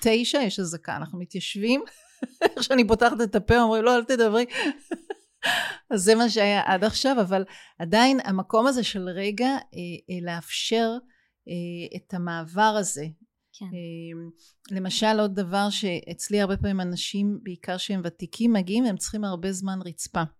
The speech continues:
Speaker 1: וזמן לבד לפני שאנחנו נכנסים לש-, לשיעור, וממש ניגשו בשיעורים הראשונים ואמרו, "אל תשאירי אותנו לבד, אנחנו צריכים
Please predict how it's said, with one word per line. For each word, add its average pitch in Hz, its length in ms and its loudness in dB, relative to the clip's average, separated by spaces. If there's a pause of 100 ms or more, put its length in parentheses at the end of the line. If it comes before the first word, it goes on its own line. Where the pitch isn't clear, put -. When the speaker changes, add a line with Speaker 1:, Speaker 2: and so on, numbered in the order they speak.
(680)
Speaker 1:
וזמן 202 360 4
לבד 202 320 2
לפני 208 320 -8
שאנחנו 185 480 -4
נכנסים 170 480 -4
לש-, 180 220 -2
לשיעור, 254 400 0 (520)
וממש 202 320 2
ניגשו 240 320 -2
בשיעורים 208 380 0
הראשונים 208 320 0
ואמרו, 196 320 0
"אל 185 100 -8
תשאירי 226 400 -2
אותנו 214 300 0
לבד, 185 300 0 (300)
אנחנו 185 200 -4
צריכים 202 320 -4